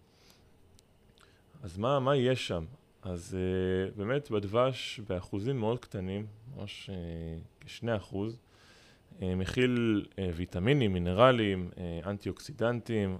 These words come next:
אפילו מתייח-, מייחסים לדבש תכונות אנטי-דלקתיות, אה, חומצות אמינו, אה, שבאמת, אה, נותנות לדבש את הערך המוסף הזה,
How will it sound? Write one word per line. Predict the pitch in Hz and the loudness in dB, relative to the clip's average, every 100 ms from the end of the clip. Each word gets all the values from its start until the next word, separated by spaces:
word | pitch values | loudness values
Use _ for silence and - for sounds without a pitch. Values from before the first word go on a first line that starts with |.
| - | -8
אפילו | - 92 92 87 | -10 -4 -2 -2
מתייח-, | 87 - - | -6 -12 -10
מייחסים | 92 - 98 | -10 -6 -6
לדבש | 90 90 92 | -4 -6 -8
תכונות | - 92 95 | -4 -2 -2
אנטי-דלקתיות, | 95 90 95 87 82 - 98 127 151 - _ - - - - - - - - | -4 -4 -2 -4 -4 -6 0 0 0 -4 _ -20 -20 -20 -20 -20 -20 -20 -8
אה, | 90 | -6
חומצות | 90 98 - 101 | -4 -4 0 0
אמינו, | 95 92 160 165 143 135 _ _ - _ _ - - - | 0 2 4 4 2 -2 _ _ -20 _ _ -20 -20 -10
אה, | 92 92 92 92 92 | -4 -2 0 -2 -6
שבאמת, | - 87 90 107 123 | -8 -6 -2 -2 0
אה, | 151 151 147 143 143 - - - - - - - - | 0 2 2 0 -4 -12 -20 -20 -20 -20 -20 -20 -8
נותנות | 113 92 135 147 | -6 -4 -2 0
לדבש | 113 107 123 | 0 2 2
את | 139 - | 0 0
הערך | 107 101 98 98 - 113 127 - 113 | 4 4 4 2 0 -2 0 -2 0
המוסף | 104 95 98 98 - 120 - | 2 2 0 -2 2 2 2
הזה, | 92 87 120 | -4 -2 -4